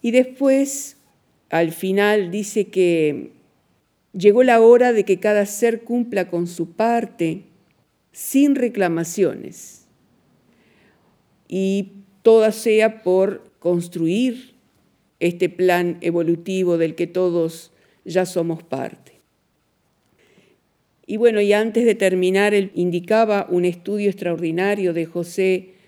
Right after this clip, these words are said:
Trigueriño desde Figueira y Madre Gimani desde Aurora, para exponer este importantísimo impulso para las conciencias, como él lo definió.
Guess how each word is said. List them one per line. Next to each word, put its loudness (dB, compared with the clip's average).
Trigueriño -2
desde -4
Figueira -2
y -4
Madre -4
Gimani -4
desde -4
Aurora, -2
para 2
exponer 0
este 2
importantísimo 0
impulso -2
para -4
las -6
conciencias, -6
como -4
él -2
lo -4
definió. -8